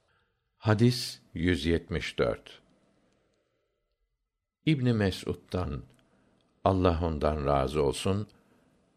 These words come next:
Rivayet edildiğine göre, Rasulullah sallallahu aleyhi ve sellem şöyle buyurdu: "Haksız yere öldürülen herkesin kanında Adem'in ilk oğlu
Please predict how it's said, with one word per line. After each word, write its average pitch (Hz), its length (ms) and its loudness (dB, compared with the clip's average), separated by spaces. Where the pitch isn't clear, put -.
Rivayet 117 560 8
edildiğine 78 640 0
göre, 113 380 2
Rasulullah 123 760 2
sallallahu 90 880 2
aleyhi 78 440 0
ve 69 120 2
sellem 87 680 -2
şöyle 69 580 0
buyurdu: 55 500 -6
"Haksız 123 640 -2
yere 90 300 4
öldürülen 87 720 0
herkesin 87 720 -2
kanında 95 760 -2
Adem'in 107 680 2
ilk 139 280 0
oğlu 101 480 2